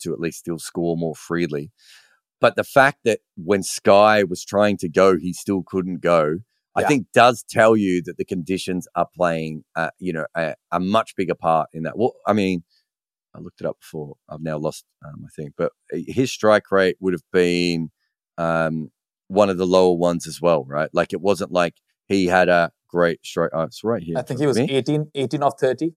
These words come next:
Speaker 2: something like that.
Speaker 1: Yeah, eighteen of twenty-eight with one
Speaker 2: Ah,
Speaker 1: boundary,
Speaker 2: there we
Speaker 1: right?
Speaker 2: go.
Speaker 1: So, so again, um, again, you had a player who, um, uh,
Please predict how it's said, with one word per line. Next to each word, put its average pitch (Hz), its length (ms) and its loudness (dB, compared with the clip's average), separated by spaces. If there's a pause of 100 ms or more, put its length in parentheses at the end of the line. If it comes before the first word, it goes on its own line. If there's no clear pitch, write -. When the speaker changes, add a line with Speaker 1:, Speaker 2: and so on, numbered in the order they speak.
(120)
Speaker 2:
something 120 300 -6
like 120 200 -2
that. 147 220 0
Speaker 1:
Yeah, 107 280 4
eighteen 123 280 4
of 110 100 0
twenty-eight 95 520 0
with 90 160 -4
one 92 180 2
Speaker 2:
Ah, 113 80 2
Speaker 1:
boundary, 78 380 -6 (260)
Speaker 2:
there 110 140 0
we 87 60 2
Speaker 1:
right? 90 100 2
Speaker 2:
go. 92 80 -4
Speaker 1:
So, 117 240 6 (240)
so 131 260 4
again, 110 520 2 (260)
um, 85 360 -2 (840)
again, 131 360 4
you 123 140 4
had 110 140 4
a 98 40 -2
player 95 440 2
who, 90 500 -2
um, 80 480 -6 (800)
uh, 73 400 -8